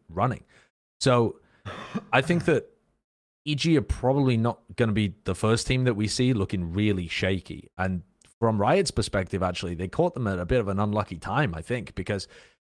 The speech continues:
you, this was before E G had their scandal in League of Legends. This is, I think they were vetting them before. They, haven't they just had some, like,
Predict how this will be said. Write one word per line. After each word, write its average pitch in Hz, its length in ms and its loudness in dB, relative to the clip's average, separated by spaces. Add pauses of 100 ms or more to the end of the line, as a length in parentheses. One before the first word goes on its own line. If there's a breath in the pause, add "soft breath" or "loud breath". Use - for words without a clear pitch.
(1300)
you, 120 580 2
this 131 200 0
was 156 140 4
before 143 560 2
E 143 160 2
G 127 260 2
had 107 300 0
their 101 300 4
scandal 110 520 0
in 101 160 2
League 101 160 0
of 95 120 0
Legends. 87 540 -6
This 92 140 -4
is, 95 120 -6 (340)
I 92 80 -4
think 151 680 0
they 101 160 0
were 95 120 2
vetting 95 320 -4
them 92 120 -2
before. 107 400 0
They, 95 160 -2 (280 loud breath)
haven't 175 200 0
they 170 120 0
just 139 180 0
had 135 240 -2
some, 120 340 2
like, 98 300 0